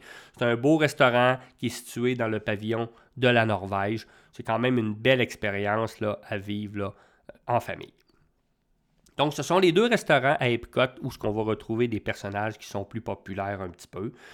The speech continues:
On va se transporter du côté de Hollywood Studios. Hollywood Studios, on va parler de un restaurant. On va parler du Hollywood and Vine. C'est un buffet américain qui est un petit peu semblable du côté de Magic Kingdom avec le Crystal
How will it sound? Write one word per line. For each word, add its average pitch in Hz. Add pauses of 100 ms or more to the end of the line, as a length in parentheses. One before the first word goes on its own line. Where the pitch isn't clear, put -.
(300)
On 110
va 123
se -
transporter 127
du 120
côté 117
de 127 (160)
Hollywood 127 (260)
Studios. 107
Hollywood 147
Studios, 165
on 147
va 120
parler 147
de 120 (180)
un 135
restaurant. 98 (340)
On 107
va 104
parler 104
du 113
Hollywood 123
and 98
Vine. 92
C'est -
un 110
buffet 117
américain 147
qui 208
est 175
un 277
petit -
peu 330
semblable 123 (360)
du 117
côté 127
de 110
Magic 120
Kingdom 110
avec 104
le 104
Crystal 110